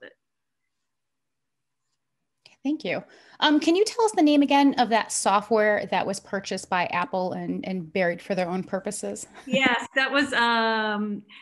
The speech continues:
Speaker 1: Facet is the company. And in twenty sixteen, they bought it. I was able to use it before twenty sixteen. I still have it on my computer. And the co-, and the software is called Emotient,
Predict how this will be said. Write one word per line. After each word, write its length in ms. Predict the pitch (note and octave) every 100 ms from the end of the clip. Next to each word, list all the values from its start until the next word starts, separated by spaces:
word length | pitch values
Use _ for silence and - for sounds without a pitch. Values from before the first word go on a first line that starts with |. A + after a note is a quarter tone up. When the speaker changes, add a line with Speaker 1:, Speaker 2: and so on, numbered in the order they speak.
| _ -
Speaker 1:
Facet 600 | G#3+ A#3+ C4 D#4 D#4+ D#4+
is 160 | B3+ A#3+
the 80 |
company. 680 | A3+ A3+ A3 B3 C4+ D4 D4
And 180 | A3+ A3+
in 100 | A3
twenty 300 | - B3+ B3
sixteen, 520 | B3 C4+ - C4 B3+
they 140 | G#3+ G3+
bought 360 | G3+ G3+ G#3
it. 160 | A#3+ C4
I 120 | G#3+ A3
was 120 | G#3
able 200 | G#3+ G#3+
to 80 | G#3
use 240 | G#3+ F#3+
it 120 | F#3+
before 380 | F#3+ F3+ G#3 A3
twenty 260 | A3+ A#3 A#3+
sixteen. 440 | B3 - C#4 B3+
I 60 | G3+
still 200 | G#3 G3
have 160 | F#3+
it 60 | F3+
on 80 | F3
my 80 |
computer. 540 | F3 E3 G3 F#3 A3 B3+ - - G#3+
And 120 | A3
the 40 |
co-, 140 | A3 A#3+
and 220 | A#3 A3
the 80 | G#3
software 400 | A#3+ B3 C4 B3
is 100 | A#3
called 460 | - G#3+ G3+ G3+
Emotient, 640 | G3+ F#3+ A#3 A3+ F3+ D#3+